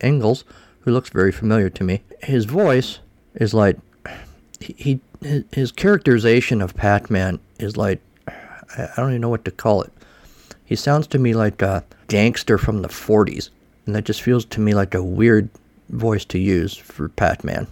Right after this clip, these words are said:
But there you go. Marty Ingalls was born in nineteen thirty-six in New York. It's very clear he's a New Yorker. Had a rough childhood and was often picked on. After he, uh, this is all from I M D B, by the way. After he finished school, he went into the Army,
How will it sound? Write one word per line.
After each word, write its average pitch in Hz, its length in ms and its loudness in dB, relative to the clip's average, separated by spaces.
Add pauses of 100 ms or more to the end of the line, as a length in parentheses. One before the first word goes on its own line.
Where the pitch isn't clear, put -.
(260)
But 87 180 0 (180)
there 101 140 -2
you 92 100 -2
go. - 180 -6 (400)
Marty 107 320 0
Ingalls 143 320 -2
was 117 120 0
born 110 260 -2
in 104 80 -4
nineteen 110 300 -4
thirty-six 110 680 -2
in 101 100 -8
New 95 80 -4
York. 107 480 0 (320)
It's - 80 -20
very 95 260 -4
clear 101 280 0
he's 87 200 -2
a 92 40 -8
New 95 120 -8
Yorker. 98 420 0 (360)
Had 117 140 2
a 101 40 2
rough 123 320 0
childhood 113 560 0
and 117 100 0
was 107 120 -2
often 127 320 0
picked - 360 -2
on. 62 200 -2 (240)
After 113 320 0
he, 90 180 -4
uh, 123 120 -6
this 107 200 -4
is - 60 -2
all 104 140 6
from 101 140 -4
I 95 140 2
M 95 100 -2
D 92 160 -2
B, 92 180 0
by 87 160 -4
the - 100 -6
way. 101 120 0 (420)
After 127 220 4
he 113 60 4
finished 123 300 0
school, 135 240 0
he 131 80 2
went 110 160 0
into 107 200 -4
the 92 180 -6
Army, 123 420 0